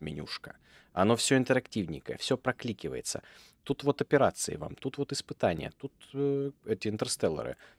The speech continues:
тут вот, э, челленджи. Причем они разделили это все. Есть П В Е команда, есть П В Е соло, есть П В П. Ну, разве это не замечательно выглядит? Замечательно. Как я и говорил, они вывели из режима игр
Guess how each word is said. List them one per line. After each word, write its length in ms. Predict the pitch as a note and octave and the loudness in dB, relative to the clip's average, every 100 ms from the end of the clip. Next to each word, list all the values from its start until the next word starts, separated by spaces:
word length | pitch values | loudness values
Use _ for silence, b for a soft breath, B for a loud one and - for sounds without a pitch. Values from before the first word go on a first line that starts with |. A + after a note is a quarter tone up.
| _ | _
тут 180 | C#3+ - | -2 4
вот, 300 | D3+ - - | 4 4 -4
э, 360 | - G#2 B2+ A2+ | -4 2 2 4
челленджи. 680 | - B2 E2+ D#2 D2 C2 - - | 8 8 6 2 -4 -4 -8 -14
Причем 320 | - G2 A2+ G#2+ | -8 4 6 8
они 120 | A2 | 8
разделили 480 | G#2+ G#2 B2+ G#2+ E2+ | 6 4 4 4 4
это 160 | - | 0
все. 300 | D#2 - D2 | -2 -2 -2
Есть 300 | F2 F2 G2 | -2 0 0
П 120 | - F#2+ | 0 0
В 100 | F2+ | 2
Е 180 | F2+ | 4
команда, 520 | F2 E2+ D#2+ B2 F#3+ C#3+ | 4 2 4 4 6 4
есть 220 | F#2+ - | 4 0
П 120 | E2+ | -4
В 80 | E2 | -4
Е 120 | D#2+ | -2
соло, 320 | - - F3 | 0 4 6
есть 240 | F#2+ F#2+ - | 6 4 0
П 100 | E2+ | -6
В 100 | F2+ | -8
П. 280 | - D#2+ - b b b | -4 -2 -4 b b b
Ну, 280 | G2 G#2+ G#2+ | 6 8 8
разве 580 | F#2+ G2 G#2 F#2 F2+ F#2 - | 6 8 8 8 2 2 4
это 440 | F#2 F#2+ - E2 - | 4 6 4 0 0
не 300 | F2 F2 E2 | -2 0 0
замечательно 760 | F2 E2+ E2 F2 F2+ A#2+ F3 | 0 -2 0 2 2 4 4
выглядит? 440 | F#3+ G3 G3 G3 G#3 _ _ _ | 6 6 4 2 0 _ _ _
Замечательно. 920 | - E2+ E2+ E2 - D#2+ - C#2+ - - b b b | -4 0 0 0 0 0 -2 -8 -8 -10 b b b
Как 140 | A2 | 6
я 100 | B2+ | 8
и 40 | A#2 | 10
говорил, 300 | A2 C3 D3 | 10 10 8
они 180 | A2 | 8
вывели 380 | G2 B2+ G#2 F#2 E2+ | 6 6 4 4 2
из 160 | E2 E2+ | 0 0
режима 540 | F2 E2 F#2+ F2+ E2+ | 0 2 2 2 0
игр 520 | - G2 F#2 F2+ - | -2 -2 2 0 0